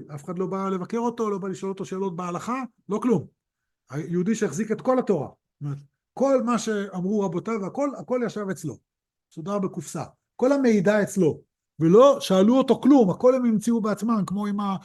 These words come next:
עמון ומואב מעשרים בשביעית, עם הנימוקים שלהם, הם התפלפלו, הגיעו למסקנות, שכל המידע נמצא בלוד, רק תלך תשאל. לא, הם לא הולכים לשאול. הם גם כלאו במקרה ההוא, אבל, אבל זה יכול היה גם להיות שלא ככה.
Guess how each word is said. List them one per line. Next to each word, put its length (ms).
עמון 220
ומואב 260
מעשרים 340
בשביעית, 480
עם 100
הנימוקים 460
שלהם, 380
הם 100
התפלפלו, 540
הגיעו 260
למסקנות, 600
שכל 280
המידע 440
נמצא 320
בלוד, 340
רק 140
תלך 280
תשאל. 340
לא, 380
הם 60
לא 80
הולכים 240
לשאול. 300
הם 120
גם 140
כלאו 520
במקרה 400
ההוא, 300
אבל, 300
אבל 360
זה 100
יכול 200
היה 120
גם 160
להיות 180
שלא 240
ככה. 200